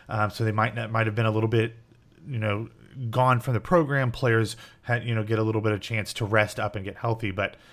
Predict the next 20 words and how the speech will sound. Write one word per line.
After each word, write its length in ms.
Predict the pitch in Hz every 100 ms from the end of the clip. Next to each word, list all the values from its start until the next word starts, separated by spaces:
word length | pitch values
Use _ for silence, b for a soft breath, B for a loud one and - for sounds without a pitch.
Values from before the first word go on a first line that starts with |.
| b b b
I'm 260 | b b
just 200 | 110 -
not 180 | 120 110
super 640 | - 117 113 101 101 - - - -
optimistic 640 | 107 117 113 107 - 104
about 160 | 98 98
the 60 |
chance 280 | 101 110 98
that 140 | - 101
things 220 | 107 92
might 160 | 98
have 120 | 92 -
turned 280 | - 110
around 340 | 101 95 90 90
that 240 | 92 -
quickly. 420 | - 90 - -
So 300 | - - 98 - B B B
we 140 | 120 127
will 180 | 113 104
see. 300 | - 87